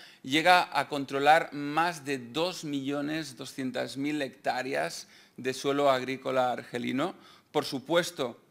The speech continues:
por supuesto, se quedaron con las propiedades, eh, digamos, más rendibles, más productivas. Bien es cierto también que se introdujeron grandes in-, eh, innovaciones técnicas y de cultivos en ese momento,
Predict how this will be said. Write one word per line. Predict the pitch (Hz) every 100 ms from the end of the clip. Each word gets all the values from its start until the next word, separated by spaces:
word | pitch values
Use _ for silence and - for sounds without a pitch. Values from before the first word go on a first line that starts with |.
| _ _
por | 135 123
supuesto, | 131 131 151 - 123 - _ _ _ _ -
se | - - 151
quedaron | 131 135 151 147 131 123
con | 135
las | 131 -
propiedades, | 135 117 127 135 139 131 131 - -
eh, | 123 123 123 123 - - -
digamos, | 120 117 127 131 135 127 -
más | 127 123 135
rendibles, | 131 123 117 117 131 151 151
más | 127
productivas. | - 127 123 - 127 127 214 - _ - - _
Bien | 117 143 151
es | 143
cierto | 147 135 139
también | 131 127 131 139 139 139 - _
que | 139
se | 143
introdujeron | 131 123 131 123 120 139 139 131 - _ _
grandes | - 131 143 147 147 139
in-, | 135 127 -
eh, | 135 127 127
innovaciones | 127 131 123 123 - 139 135 127 - -
técnicas | 135 127 131 127 131 131 131
y |
de | 123 123
cultivos | 120 113 131 127 -
en | 123 120
ese | -
momento, | 123 117 113 117 165